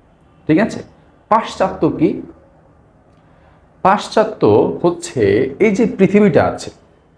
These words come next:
এই পৃথিবীর সমগ্র সাহিত্যকে, by the way, আমি কিন্তু জিনিসটাকে খুবই সহজভাবে বোঝাবার চেষ্টা করছি। যারা বোদ্ধা পর্যায়ের আছেন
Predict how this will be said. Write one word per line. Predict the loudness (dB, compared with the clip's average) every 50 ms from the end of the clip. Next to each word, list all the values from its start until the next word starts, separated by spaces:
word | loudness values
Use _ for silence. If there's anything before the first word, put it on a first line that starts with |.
| _ _ _ _ _ _
এই | -4 -4 -2 0 2
পৃথিবীর | 2 2 2 2 2 2 2 2 0 0
সমগ্র | -2 -4 0 0 2 4 4 4 2 2 2 2 2 2
সাহিত্যকে, | 2 0 0 0 0 0 -2 0 0 0 0 0 -4 -10 -12 -14 _ _ _ _ _ -6 0
by | 2 2 4
the | 4
way, | 4 4 4 4 4 2 2 0
আমি | 0 0 -2 -2
কিন্তু | -2 -4 -4 -2 0 0
জিনিসটাকে | 2 2 0 -2 -2 -4 -2 -2 0 0
খুবই | 2 2 2 2
সহজভাবে | 2 0 0 -2 0 2 0 0 0 -2 -2 -2 0 0
বোঝাবার | 0 2 2 4 2 2 2
চেষ্টা | -2 -4 -2 -2 -2
করছি। | 0 -2 -4 -4 -4 -6 -6 -6 -8 -12 -20 -20 _ _ _ -6 -2
যারা | 2 2 2 2
বোদ্ধা | 2 2 2 2 2 2 0 0 0 0
পর্যায়ের | 2 2 2 2 2 2 0 2
আছেন | 2 0 -2 -4 -4 -6 -10